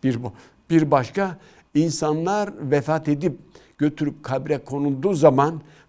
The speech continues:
kabirin bir azabı vardır. O kabirde bizim bildiğimiz şekilde belki bir ateş yoktur. Belki bir diğer şeyler yoktur. Ama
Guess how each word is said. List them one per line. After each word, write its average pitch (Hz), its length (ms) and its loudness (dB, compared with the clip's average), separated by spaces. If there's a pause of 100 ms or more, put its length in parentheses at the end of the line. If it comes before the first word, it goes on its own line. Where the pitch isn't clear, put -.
kabirin 147 540 -2
bir 151 280 -4
azabı 135 360 0
vardır. 143 400 4 (280)
O 180 160 -2
kabirde 135 560 0
bizim 135 340 -4
bildiğimiz 143 440 -4
şekilde 127 580 -2
belki 156 320 -2
bir 156 200 -2
ateş 131 440 -6
yoktur. 123 360 0 (540)
Belki 135 360 0
bir 139 180 0 (580)
diğer 139 200 6
şeyler 131 440 2
yoktur. 156 400 0 (400)
Ama 196 360 4